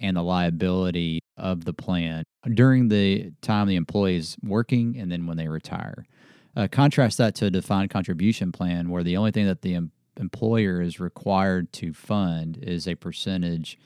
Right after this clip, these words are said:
of pay based on I R S limits. So it alleviates the company from taking on all the risk and liability, and it puts it on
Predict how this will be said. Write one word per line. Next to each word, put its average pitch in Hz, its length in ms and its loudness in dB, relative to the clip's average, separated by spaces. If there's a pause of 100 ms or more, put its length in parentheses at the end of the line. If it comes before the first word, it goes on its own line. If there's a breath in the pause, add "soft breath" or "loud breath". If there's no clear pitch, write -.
(360 soft breath)
of 90 260 -6
pay 87 380 0
based 87 260 -6
on 87 80 -4
I 80 140 -4
R 80 100 -4
S 80 160 -6
limits. 82 540 -12 (640 soft breath)
So 107 320 6
it 101 180 6 (440)
alleviates 120 640 8
the 95 100 2
company 90 580 2
from 90 320 -4
taking 90 380 -2
on 85 200 -4
all 90 240 -2
the 82 120 -2
risk 85 420 -4
and 85 80 -4
liability, 82 840 -4
and 80 120 -6
it 80 100 -12
puts - 220 -8
it 90 80 -10
on 80 400 -8